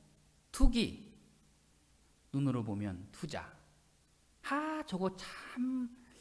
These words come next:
멋진 말이다. 귀로만 들으면 투기, 귀가 얇아가지고, 아, 그냥 여기다 투자하면. 그게 다 투기예요. 그런데 눈으로 보면 투자.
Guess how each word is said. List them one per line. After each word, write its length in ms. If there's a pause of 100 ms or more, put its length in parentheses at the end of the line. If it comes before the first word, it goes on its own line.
(280)
멋진 320
말이다. 300 (840)
귀로만 460
들으면 440 (360)
투기, 340 (480)
귀가 220
얇아가지고, 560
아, 40 (520)
그냥 400 (260)
여기다 320
투자하면. 540
그게 160
다 180
투기예요. 720 (240)
그런데 380
눈으로 360
보면 380
투자. 500